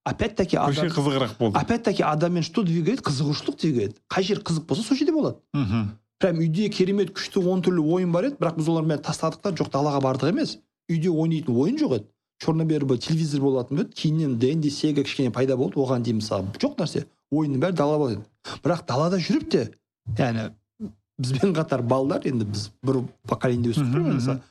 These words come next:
Speaker 1: айтатын болсақ, темекі шегуді далада үйрендік.
Speaker 2: Мгм.
Speaker 1: Пиво ішуді далада үйрендік.
Speaker 2: Төбелесу.
Speaker 1: Төбелесуді далада үйрендік. Гоп-стоп жасауды далада үйрендік.
Speaker 2: Иә.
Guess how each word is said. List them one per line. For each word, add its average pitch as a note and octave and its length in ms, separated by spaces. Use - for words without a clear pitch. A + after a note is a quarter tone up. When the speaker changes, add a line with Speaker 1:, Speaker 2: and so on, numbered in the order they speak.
Speaker 1:
айтатын C3 380
болсақ, - 160
темекі F#3+ 280
шегуді B2+ 360
далада F3+ 240
үйрендік. G#3 320
Speaker 2:
Мгм. A2 520
Speaker 1:
Пиво F3 220
ішуді B2+ 320
далада G3 320
үйрендік. G3 400
Speaker 2:
Төбелесу. A#2+ 540
Speaker 1:
Төбелесуді D#3+ 640
далада F#3 320
үйрендік. F3+ 320
Гоп-стоп D#3+ 460
жасауды C#3 320
далада D#3 320
үйрендік. G#3 420
Speaker 2:
Иә. A2+ 300